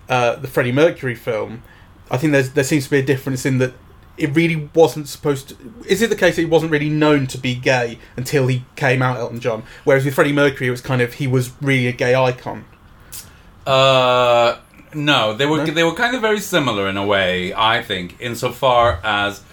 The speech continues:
Speaker 2: you know, Queen was a heavy metal band, so, you know, when I was growing up, all the, all the kids who were into, like, h-, hard rock or something,
Speaker 1: Hmm.
Speaker 2: you know, they loved Queen because they thought it was, like, a more sophisticated version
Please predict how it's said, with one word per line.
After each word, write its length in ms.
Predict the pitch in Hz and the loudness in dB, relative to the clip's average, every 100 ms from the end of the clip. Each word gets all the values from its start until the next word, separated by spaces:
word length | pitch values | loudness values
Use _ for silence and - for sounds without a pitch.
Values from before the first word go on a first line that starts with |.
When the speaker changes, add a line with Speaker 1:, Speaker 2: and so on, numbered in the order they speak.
| - - - - | -20 -20 -20 -14
Speaker 2:
you 100 | 196 | -6
know, 160 | 214 110 | -4 -4
Queen 300 | - 185 190 | -4 -4 -2
was 120 | 165 | -2
a 60 | 135 | -2
heavy 240 | 139 135 | -2 -2
metal 240 | 131 120 | -2 -2
band, 460 | 98 127 110 98 87 | 0 0 0 -4 -8
so, 260 | 90 101 95 | -6 -6 -4
you 100 | 107 | -4
know, 140 | 107 | -2
when 140 | 107 | 0
I 100 | 120 | 0
was 140 | 151 139 | 0 -2
growing 280 | 123 101 104 | 0 0 0
up, 300 | 107 87 - - - - - | -2 -2 -6 -20 -20 -20 -20
all 200 | - 127 | -2 0
the, 180 | 139 139 - - | 0 -6 -12 -10
all 200 | 135 143 | 0 0
the 80 | 147 | 0
kids 420 | - - 139 135 | -8 -4 -2 -2
who 80 | 117 | -4
were 160 | 104 98 | -2 -2
into, 220 | 98 104 | -2 -6
like, 220 | 95 90 | -4 -6
h-, 200 | - - - | -8 -18 -20
hard 360 | - 117 117 87 | -4 -2 -2 -4
rock 400 | 101 127 - - | -4 -2 -2 -10
or 60 | |
something, 560 | - 95 90 92 76 73 - - - | -14 -12 -10 -10 -12 -14 -20 -20 -16
Speaker 1:
Hmm. 160 | 131 120 | -12 -6
Speaker 2:
you 80 | |
know, 100 | 107 | -4
they 140 | 98 101 | -2 -2
loved 460 | 107 131 131 131 | 0 2 2 -2
Queen 420 | - 123 107 90 78 | -10 -8 -8 -8 -10
because 240 | 82 90 | -12 -6
they 120 | 98 | -6
thought 140 | 101 104 | -2 -2
it 60 | |
was, 120 | 95 | -2
like, 120 | 95 92 | -6 -6
a 60 | |
more 200 | 92 101 | -4 -6
sophisticated 840 | 98 - - 127 - - 110 101 87 | -8 -12 -12 -12 -14 -8 -6 -6 -6
version 720 | 92 110 95 87 82 78 78 | -2 -2 -2 -8 -10 -12 -14